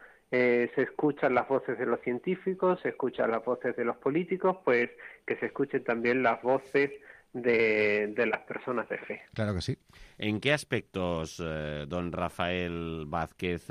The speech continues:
Speaker 3: han encontrado las grandes religiones una visión compartida sobre el cambio climático? Dicho, dicho de otra manera, ¿en qué coinciden más?
Speaker 1: Sí, es curioso porque todas las religiones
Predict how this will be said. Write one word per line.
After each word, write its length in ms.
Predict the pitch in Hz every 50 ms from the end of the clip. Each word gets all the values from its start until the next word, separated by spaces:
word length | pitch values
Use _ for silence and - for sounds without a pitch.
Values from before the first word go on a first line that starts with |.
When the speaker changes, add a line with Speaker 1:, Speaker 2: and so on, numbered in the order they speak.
| - -
Speaker 3:
han 500 | 82 92 92 92 92 92 92 92 90 90
encontrado 880 | 90 87 82 - 95 92 87 85 - 101 92 92 92 90 87 87 87
las 180 | 85 82 85 85
grandes 280 | 92 92 92 95 92 87
religiones 500 | 90 87 87 80 - 104 95 92 - -
una 220 | - 123 123 117 104
visión 440 | 104 98 87 - - 113 107 107
compartida 720 | 104 - 98 95 85 87 82 85 - 107 107 98 92 82 78 - - - - _
sobre 300 | - - 104 92 90 87
el 80 | 82 78
cambio 840 | - 101 101 95 87 85 85 87 90 92 92 90 90 87 85 85 85 -
climático? 520 | 87 90 92 113 127 123 101 90 87 92
Dicho, 280 | 107 143 143 - - -
dicho 260 | - 120 143 - - 143
de 60 | 131
otra 120 | 107 107
manera, 220 | 98 107 139 127 98
¿en 80 | 92
qué 140 | - 156 151
coinciden 520 | - 147 120 110 101 - 120 104 95 92
más? 400 | 95 120 120 90 - - - - _ _ _ _ _ _ _ - _ _ - - -
Speaker 1:
Sí, 80 | - 151
es 300 | 147 139 143 143 139 139
curioso 440 | - 175 160 175 180 175 - 185 147
porque 380 | 151 151 151 - 131 127 - - - - - - - _ _
todas 260 | - 143 143 156 165
las 260 | 175 165 156 151 147
religiones 540 | 147 147 139 131 127 - - 160 165 170